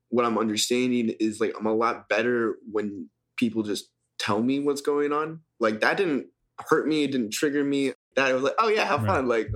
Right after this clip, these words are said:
Speaker 1: hope you have fun watching that shit." You know, it was
Speaker 2: Right.
Speaker 1: genuine. I think the judgmental part that I'm, I'm talking about now is a trust thing, because it's not,
Speaker 2: Mm-hmm.
Speaker 1: like, I know it's not who people are, what they're doing, that kind of shit.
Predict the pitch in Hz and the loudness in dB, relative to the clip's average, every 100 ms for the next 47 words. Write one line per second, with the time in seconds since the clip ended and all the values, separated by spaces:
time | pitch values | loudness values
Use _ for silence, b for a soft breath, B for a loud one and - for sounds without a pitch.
0 | - 120 127 135 123 127 131 _ _ - | 0 0 2 0 2 0 -2 _ _ 0
1 | 127 151 170 190 147 127 127 120 107 110 | 2 2 2 2 2 2 0 0 0 -2
2 | 117 120 123 120 110 101 127 117 95 - | 0 0 0 0 0 0 0 -2 -4 -10
3 | _ _ _ _ 113 113 139 139 131 110 | _ _ _ _ -4 0 0 2 0 0
4 | 120 110 110 110 120 117 127 127 - - | 0 0 0 2 0 -2 -2 0 -2 -4
5 | 110 107 101 95 - - 98 - 101 98 | -2 -2 -2 -6 -8 -6 -6 -2 -4 -2
6 | 113 110 113 107 110 113 113 104 - 104 | -2 0 0 0 0 0 0 -2 -4 -6
7 | 92 - - 80 - 107 113 117 120 _ | -4 -6 -4 -2 -2 -2 -2 -2 -8 _
8 | _ 135 117 - 120 110 104 101 98 107 | _ -2 -2 -2 0 0 0 -4 -4 -2
9 | 113 123 127 123 113 151 147 - _ - | 0 2 2 2 0 -2 -6 -12 _ -6
10 | 92 98 120 120 131 104 98 104 110 107 | 0 2 2 2 2 0 -2 0 2 2
11 | 104 95 - _ _ _ _ - - 117 | -2 -8 -12 _ _ _ _ -6 -2 0
12 | 120 107 107 107 104 98 101 95 98 98 | 0 0 0 0 0 -2 -2 -2 -4 -4
13 | 95 95 87 87 - 123 127 - 143 147 | -6 -6 -6 -6 -2 -2 -2 0 0 -2